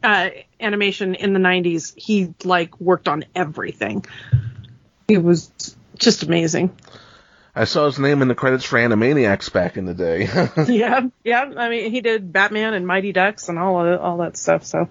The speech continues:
Speaker 2: He did so much, and I mean, he, the guy is just a genius. I was glad we were able to finally get him to a convention before we stopped doing
Speaker 1: Before they
Speaker 2: conventions.
Speaker 1: stopped
Speaker 2: <laughs>
Speaker 1: having him.
Speaker 2: And I know, and he was such a great guest, interesting to talk to. And I don't speak the language of music at all.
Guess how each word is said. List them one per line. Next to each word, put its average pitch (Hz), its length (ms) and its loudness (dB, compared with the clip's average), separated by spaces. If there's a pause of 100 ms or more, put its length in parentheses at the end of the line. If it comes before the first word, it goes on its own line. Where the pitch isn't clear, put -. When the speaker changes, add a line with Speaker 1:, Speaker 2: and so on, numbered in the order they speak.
(280)
Speaker 2:
He 110 140 -2
did 120 180 2
so 123 300 2
much, 95 400 0
and 98 200 2
I 95 60 2
mean, 98 220 2
he, 113 240 -4
the 113 160 -2
guy 131 160 4
is 113 100 0
just 120 160 -2
a 113 60 -6
genius. 98 460 0
I 113 40 6
was 95 140 -2
glad 110 320 2
we 104 100 -2
were 101 60 2
able 101 140 0
to 98 60 -4
finally 104 320 -2
get 98 140 -2
him 98 120 -2
to 104 120 -4
a 95 60 -4
convention 95 720 -2
before 92 360 0
we 90 320 0 (800)
stopped - 340 -2
doing 104 140 0
Speaker 1:
Before 208 240 0
they 208 140 2
Speaker 2:
conventions. 202 380 0
Speaker 1:
stopped 139 180 0
Speaker 2:
<laughs> - 0 -
Speaker 1:
having 190 300 2
him. 196 140 2 (320)
Speaker 2:
And 110 280 0
I 113 80 2
know, 113 160 4
and 104 100 0
he 123 80 0
was 110 180 2
such - 320 -2
a 95 200 2
great 98 480 -2
guest, 92 400 0 (200)
interesting 110 400 -2
to 87 60 -4
talk 104 220 2
to. 120 100 0
And 107 100 4
I 117 140 2
don't 151 220 0
speak 117 400 0
the 120 100 0
language 110 460 2
of 101 120 0
music 101 360 0
at 101 80 4
all. 110 340 2